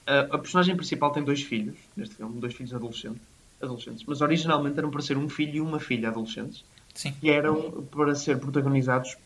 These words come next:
Speaker 1: pelo filho, os filhos, os dois filhos do realizador. Ora, três ou quatro dias depois de começarem as filmagens, a filha, eh, do realizador estava com a ex-mulher dele, eh, na Bélgica e teve um acidente de carro e morreu,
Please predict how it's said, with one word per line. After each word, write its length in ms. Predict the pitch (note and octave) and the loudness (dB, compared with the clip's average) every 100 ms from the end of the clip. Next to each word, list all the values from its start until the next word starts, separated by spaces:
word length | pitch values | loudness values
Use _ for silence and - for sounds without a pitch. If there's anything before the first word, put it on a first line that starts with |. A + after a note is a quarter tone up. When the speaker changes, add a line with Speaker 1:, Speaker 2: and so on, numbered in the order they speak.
| - | -6
Speaker 1:
pelo 360 | C#3+ C#3+ D3 | -2 0 0
filho, 380 | - - D#3+ D#3 D3 | -2 0 2 0 -2
os 200 | D3 - | -6 2
filhos, 440 | D3 D#3+ G3 - | 2 2 -2 -2
os 140 | B2 | 0
dois 140 | B2 B2+ | 2 2
filhos 260 | C#3 D3 | 2 0
do 60 | C#3+ | -2
realizador. 520 | C#3+ C#3 C#3 C3 G2+ - - - _ _ - _ _ _ - | 0 0 2 0 -2 -8 -20 -20 _ _ -20 _ _ _ -2
Ora, 400 | - C3 A2 - - - | 6 6 6 0 -16 0
três 220 | E3 F3 | 6 8
ou 80 | E3+ | 8
quatro 260 | D#3 D3+ C3+ | 6 6 6
dias 180 | C#3+ C#3 | 6 4
depois 200 | C#3 C3+ | 0 -4
de 80 | |
começarem 340 | C#3+ C3+ C3 C3 | -4 0 0 0
as 80 | B2+ | 2
filmagens, 640 | C3 A2+ B2 D3 D3+ - | 4 4 4 0 -2 -2
a 80 | C3+ | -4
filha, 560 | - C#3+ B2+ A#2+ A#2 - | 4 6 8 6 4 0
eh, 440 | - A#2+ A#2 A#2 A2 | 0 2 4 2 0
do 280 | - A2 C3 | -2 0 2
realizador 640 | A#2+ B2 A2 A#2 A#2 B2 - - - | 4 4 4 2 2 2 -4 -20 -6
estava 340 | - C3 B2 | 4 4 4
com 180 | B2 B2 | 4 6
a 60 | B2 | 6
ex-mulher 400 | A#2 A#2+ A2+ A2+ | 6 4 4 4
dele, 420 | A2+ G#2+ G#2 - | 4 4 0 0
eh, 120 | G#2+ | 0
na 100 | G#2+ | 2
Bélgica 560 | G#2 B2 C#3 D3 E3 - - - - - | 6 4 4 0 0 -2 -14 -20 -20 0
e 380 | D3 C#3+ C#3 C3 | 6 8 10 8
teve 200 | C3 B2+ | 6 4
um 40 | B2+ | 4
acidente 300 | C3 A#2+ A2+ | 2 0 0
de 40 | |
carro 360 | G2+ A2+ B2 B2 | 0 0 -2 -2
e 40 | |
morreu, 400 | A2+ A2 G#2 | 0 0 0